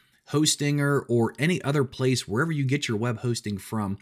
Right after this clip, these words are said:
they're going to give you name servers you can use. And what you do with those is if you want to direct a domain name from a different place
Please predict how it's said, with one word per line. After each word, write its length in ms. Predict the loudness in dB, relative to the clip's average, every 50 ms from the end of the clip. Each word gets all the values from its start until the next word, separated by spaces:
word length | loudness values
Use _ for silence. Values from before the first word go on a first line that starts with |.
| _ _ _ _ _
they're 140 | 2 2 2
going 240 | 4 2 0 2 0
to 80 | 0
give 280 | 0 2 2 2 2 4
you 180 | 4 2 2 2
name 340 | 0 0 2 2 4 2 2
servers 440 | 0 0 0 0 0 0 -2 -2 -2
you 80 | -6 -6
can 200 | -4 -4 -4 -4
use. 340 | -4 -4 -4 -4 -6 -8 -8 -12 -18 -20 -20 -16 -8
And 160 | -4 -2 -2
what 220 | 0 0 -2 0
you 120 | 0 0 0
do 220 | 2 2 2 4
with 160 | 2 2 2
those 260 | 0 0 0 0 0 -2
is 200 | -2 -2 -2 -2
if 160 | -4 -2 -2
you 80 | -2
want 240 | 0 0 0 -2 -2
to 160 | -2 -2 -2
direct 520 | 0 0 0 0 2 2 0 0 -2 -6 -8 -2
a 120 | -2 0
domain 440 | 0 2 2 2 2 2 2 2 0
name 240 | 0 0 0 0 -2
from 300 | -2 -4 -4 -4 -2 -4
a 80 | -6 -8
different 500 | -6 -4 -4 -4 -4 -4 -6 -6 -6 -6
place 440 | -4 -2 0 2 2 0 0 -2